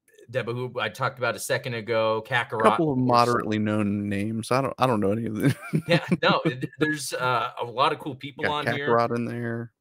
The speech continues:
Speaker 1: Yep. Uh, Red Wolf Vion, who, uh, uh, I did an interview on his channel,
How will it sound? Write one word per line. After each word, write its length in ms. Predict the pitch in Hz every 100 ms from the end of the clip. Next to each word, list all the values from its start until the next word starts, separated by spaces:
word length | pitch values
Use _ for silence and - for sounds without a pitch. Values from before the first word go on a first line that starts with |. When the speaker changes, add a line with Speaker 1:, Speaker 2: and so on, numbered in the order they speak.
| _ -
Speaker 1:
Yep. 280 | 110 131 - _ _ _ - -
Uh, 240 | 117 113 113
Red 180 | 143
Wolf 320 | 135 135 127 -
Vion, 440 | 120 131 135 135 135
who, 280 | 131 120 120
uh, 380 | 110 104 98 107
uh, 220 | 110 101 101 - _ _ 117
I 80 | 131
did 160 | 131 135
an 40 |
interview 340 | 123 127 123 127
on 80 | 107
his 160 | 143
channel, 380 | - 143 135 135